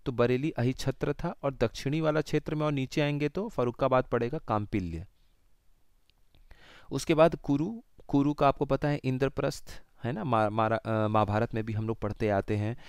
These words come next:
तो मेरठ के आसपास का जो क्षेत्र है वो आपका कुरु महाजनपद था। चेदी, चेदी में सुक्तेमती, और ये है मल्ल, मल्ला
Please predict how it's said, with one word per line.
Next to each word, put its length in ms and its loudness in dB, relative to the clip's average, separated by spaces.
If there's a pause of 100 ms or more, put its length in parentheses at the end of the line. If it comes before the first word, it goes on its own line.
(160)
तो 60 4
मेरठ 340 4
के 80 2
आसपास 320 2
का 80 -4
जो 120 -6
क्षेत्र 360 -2
है 100 0
वो 120 -2
आपका 220 -2
कुरु 360 -6
महाजनपद 500 -2
था। 260 -6 (560)
चेदी, 420 2 (300)
चेदी 340 2
में 140 -2
सुक्तेमती, 800 -4 (680)
और 180 4
ये 180 4
है 180 2
मल्ल, 380 2 (600)
मल्ला 400 2